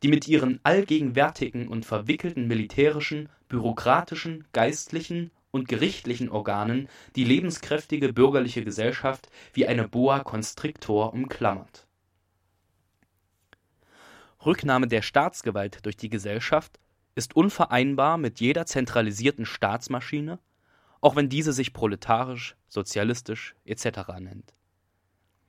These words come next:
Die Zerbrechung jeder zentralisierten Staatsmaschine, die Reduzierung zentralstaatlicher Funktionen auf ein Minimum, ist eine entscheidende Voraussetzung für soziale Emanzipation.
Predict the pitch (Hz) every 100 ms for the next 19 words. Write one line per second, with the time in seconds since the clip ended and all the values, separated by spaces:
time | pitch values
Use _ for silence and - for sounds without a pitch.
0 | _ - - - 139 143 120 180 - 139
1 | 131 139 123 117 131 131 120 110 143 156
2 | 117 - 110 131 143 143 151 160 180 -
3 | _ _ _ _ - 147 135 127 - 208
4 | 220 131 110 - 120 - 127 185 - 127
5 | 120 113 117 113 104 - 151 143 120 117
6 | - 113 104 113 127 135 160 - _ _
7 | _ _ _ _ _ 135 - - 127 120
8 | 113 - 147 175 180 143 113 104 107 -
9 | 135 - 135 139 - _ 120 117 113 -
10 | 104 110 117 113 107 104 - - 120 -
11 | 101 95 107